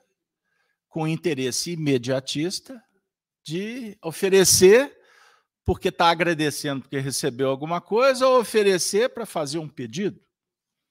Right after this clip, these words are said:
Então, se sacrificava-se, por exemplo, sacrificava-se um animal quando havia uma vitória na guerra,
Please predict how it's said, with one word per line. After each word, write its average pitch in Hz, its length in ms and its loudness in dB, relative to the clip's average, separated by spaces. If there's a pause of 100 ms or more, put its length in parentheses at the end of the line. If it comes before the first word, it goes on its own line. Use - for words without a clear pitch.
(720)
Então, 139 220 -12
se 196 180 -8
sacrificava-se, 190 1300 -4 (340)
por 196 140 0
exemplo, 131 280 -4
sacrificava-se 196 1300 -4
um 147 160 -8
animal 147 720 -2 (640)
quando 180 340 -4
havia 180 360 -2
uma 240 160 -2
vitória 151 480 0
na 120 120 -2
guerra, 131 520 -2